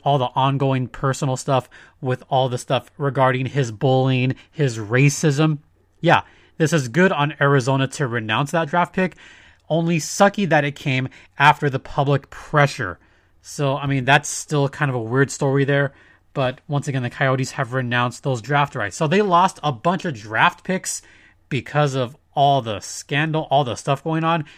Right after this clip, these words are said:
This is a terrible look for the Coyotes. And maybe they'll recover from that. And one other bit of news. This has to do with the World Junior Championships, as Jamie Drysdale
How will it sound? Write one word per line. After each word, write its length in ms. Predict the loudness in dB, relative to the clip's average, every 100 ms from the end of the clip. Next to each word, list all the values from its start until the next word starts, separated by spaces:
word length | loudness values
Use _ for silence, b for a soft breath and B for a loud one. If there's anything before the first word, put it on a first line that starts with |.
| B
This 220 | -2 -2 0
is 100 | -4
a 100 | -4
terrible 640 | -6 0 2 2 0 0
look 240 | -2 -4
for 160 | -4 -4
the 100 | -2
Coyotes. 560 | -4 -4 -4 -6 -8 -14 _ -20 -20 -6
And 300 | -4 -2 -6 b b _
maybe 340 | 4 4 6 4
they'll 160 | 4
recover 420 | 2 -2 -2 -2
from 180 | -2 -2
that. 260 | 0 -2 -4 b b b b _
And 280 | -4 -2 -2 -6
one 580 | -8 -4 2 4 4 0 _
other 300 | 2 4 4
bit 220 | 6 4
of 120 | 4 2
news. 280 | 2 2
This 160 | 2 0
has 140 | 0
to 60 | 2
do 80 | 2
with 180 | 2 2
the 120 | 0
World 420 | 2 4 4 2
Junior 500 | 0 2 4 2 2 b b b
Championships, 800 | -2 0 2 0 -2 -2 -4 -6 -6
as 200 | -4 -2
Jamie 260 | 0 2 0
Drysdale 600 | 2 2 2 2 0